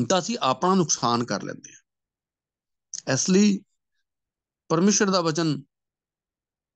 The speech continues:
ਸਾਨੂੰ ਦੱਸਦਾ ਸਾਡੀ ਪ੍ਰਾਰਥਨਾਵਾਂ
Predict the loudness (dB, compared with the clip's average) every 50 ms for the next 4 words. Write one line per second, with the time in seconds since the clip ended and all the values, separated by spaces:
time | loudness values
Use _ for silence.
0 | _ _ _ _ _ _ _ _ -6 -2 -2 0 0 0 0 0 0 -2 0 -2
1 | -2 -2 -2 -2 0 0 0 -2 -2 -2 0 0 0 0 0 0 0 2 2 2
2 | 0 0